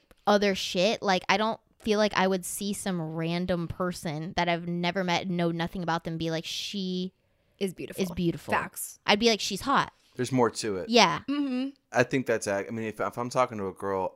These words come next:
Speaker 3: I'm probably not calling her beautiful until I've seen her a couple of times.
Speaker 1: Yeah.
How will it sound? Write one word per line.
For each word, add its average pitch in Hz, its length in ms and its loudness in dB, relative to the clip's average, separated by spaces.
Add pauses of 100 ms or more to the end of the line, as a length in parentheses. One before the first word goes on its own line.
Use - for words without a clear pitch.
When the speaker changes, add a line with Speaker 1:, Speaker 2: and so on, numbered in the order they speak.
(160)
Speaker 3:
I'm 87 80 -14
probably 104 340 0
not 98 180 -8
calling 92 260 -8
her 90 180 -14 (220)
beautiful 104 680 -6 (580)
until 92 220 -4
I've 82 100 -2
seen 87 200 -6
her 80 140 -12
a 65 40 -18
couple - 280 -18
of - 100 -20
times. - 380 -20 (300)
Speaker 1:
Yeah. 185 380 -2